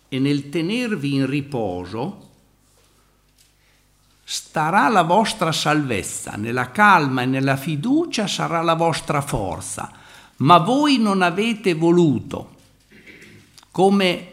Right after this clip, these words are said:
in Matteo ventitré, "Gerusalemme, Gerusalemme, ma voi non avete voluto", così dice: "Ma voi non avete voluto, avete detto: 'No,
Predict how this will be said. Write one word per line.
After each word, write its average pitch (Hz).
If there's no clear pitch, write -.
in 135
Matteo 156
ventitré, 131
"Gerusalemme, 127
Gerusalemme, 127
ma 127
voi 127
non 120
avete 120
voluto", 196
così 233
dice: 208
"Ma 135
voi 196
non 156
avete 196
voluto, 196
avete 156
detto: 220
'No, 175